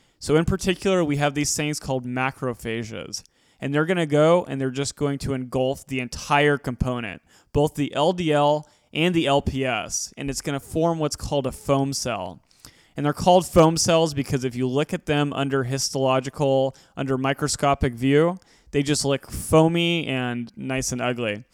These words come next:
But this foam cell, it's gonna build up over time as more L D L particles and lipopolysaccharide gets deposited into our endothelium.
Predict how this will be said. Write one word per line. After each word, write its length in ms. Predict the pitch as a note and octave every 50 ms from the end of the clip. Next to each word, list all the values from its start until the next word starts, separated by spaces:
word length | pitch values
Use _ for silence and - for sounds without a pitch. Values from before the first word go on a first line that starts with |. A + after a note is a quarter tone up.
| - - - - - - _ _ _ _ _ _ _
But 140 | E3 E3 -
this 180 | E3 D3+ -
foam 360 | - - G3+ G3+ A3 A#3+ B3
cell, 440 | A3+ - - D#3 C3+ B2+ B2+ B2+ B2
it's 180 | - C#3 C3 -
gonna 220 | - F3 D#3+ D3+
build 420 | C#3+ A#2 - - D3+ E3 F#3 F3 D3+
up 220 | C#3+ D3 D3 -
over 260 | - C3+ B2+ A#2 B2
time 560 | A#2 - B2+ B2 C3 B2+ A#2+ A#2 G#2+ G#2 G#2+
as 380 | - A2 B2 A#2 A#2 A#2+ A#2 A#2+
more 500 | B2+ B2+ C3 C3+ C#3 C#3 C3+ C3+ C3+ - -
L 180 | C#3 C#3+ D3+
D 160 | D3 D3 C#3+ C#3+
L 160 | C#3+ D3 D#3
particles 760 | - - F3 D#3+ D#3+ F3 F3 - F#3+ F#3 F#3+ G3 G3 G3 -
and 220 | B2 C3+ C3 B2+
lipopolysaccharide 1600 | A#2+ C3 C3 C3+ - D3 C#3+ - - D#3 C#3+ C#3 C3 B2 - - C3+ C3 C#3 - - D#3+ D#3 D#3 D#3 D#3 D#3+ D#3+ E3 - C3+ C3
gets 300 | A#2+ B2+ B2+ A#2 - -
deposited 960 | B2+ A#2+ - B2 - - - - C#3 C#3+ D3+ E3 E3 F#3+ F#3+ G3+ G#3 G3+ -
into 340 | C3 C#3+ C#3 C#3 - C3+ C#3+
our 120 | D3 C#3+
endothelium. 880 | - C#3+ C#3+ D3 D3 - - D#3+ E3 E3+ F3+ F#3+ G3+ G#3+ A3 A#3 B3 A#3+